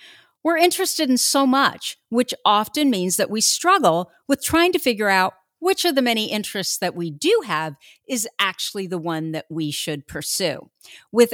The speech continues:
A O K, we start from the inside out and figure out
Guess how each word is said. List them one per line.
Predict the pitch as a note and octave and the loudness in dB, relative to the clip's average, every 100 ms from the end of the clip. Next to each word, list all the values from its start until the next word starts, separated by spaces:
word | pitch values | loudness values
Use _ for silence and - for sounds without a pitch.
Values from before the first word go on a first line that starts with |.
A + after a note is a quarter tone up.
| - | 2
A | A#3 C4 | 4 4
O | E4+ | 2
K, | - G#3+ D#3 G3 | 0 -2 -2 -2
we | G#3+ | -2
start | A3 - G3 - | -2 0 0 -2
from | - G3 | -4 -2
the | F3 E3+ | -2 -2
inside | - A3 G#3+ C4+ B3+ | 0 2 2 2 2
out | G#3 C#3+ D#3 - | 2 0 -2 -2
and | G#3+ | -2
figure | - - C4 A#3+ | -2 -6 -2 2
out | F3+ E3 | 2 0